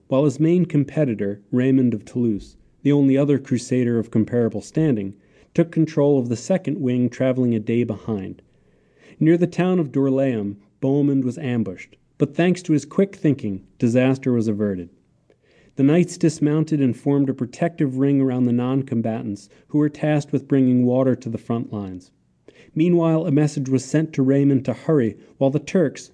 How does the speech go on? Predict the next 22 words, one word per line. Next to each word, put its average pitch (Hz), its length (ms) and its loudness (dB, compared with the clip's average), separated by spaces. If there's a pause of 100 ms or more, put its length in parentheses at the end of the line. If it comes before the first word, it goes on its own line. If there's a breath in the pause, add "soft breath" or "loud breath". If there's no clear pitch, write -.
who 147 80 2
mistakenly 147 640 2
believed 127 300 0
that 120 120 -2
they 127 120 2
had 117 120 0
trapped 127 320 -4
the 117 120 0
entire 131 500 0
army, 139 440 0 (220 soft breath)
repeatedly 127 640 0
attacked. 101 480 -8 (800 soft breath)
When 147 240 0
Raymond 170 400 2
suddenly 147 400 0
appeared 135 400 -2
with 117 160 -6
a 117 40 -4
fresh 139 400 -4
group 135 260 0
of 117 140 -4
knights, 110 440 -2